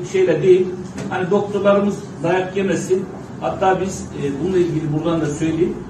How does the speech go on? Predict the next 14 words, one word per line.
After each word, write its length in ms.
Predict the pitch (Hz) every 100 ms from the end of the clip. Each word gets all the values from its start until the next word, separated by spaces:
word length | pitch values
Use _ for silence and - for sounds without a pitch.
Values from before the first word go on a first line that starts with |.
| - - - 147
bir, 120 | 165
e, 380 | 185 - 131 117 -
karate 460 | 160 185 170 131 - - - - 156
kursu 260 | 147 170
açacağız. 540 | 160 143 - 120 - - - - -
Hani 260 | 175 175 -
kendilerini 500 | 185 185 185 185 180
savunmalar 560 | 147 170 175 175 170 139
için 180 | - 147
biliyorsunuz 360 | 165 143 143 - -
karate 340 | 151 156 151
bir 100 | 147 143 - 135 -
savunma 400 | 151 160 160 165
sporu. 460 | 139 120 139 202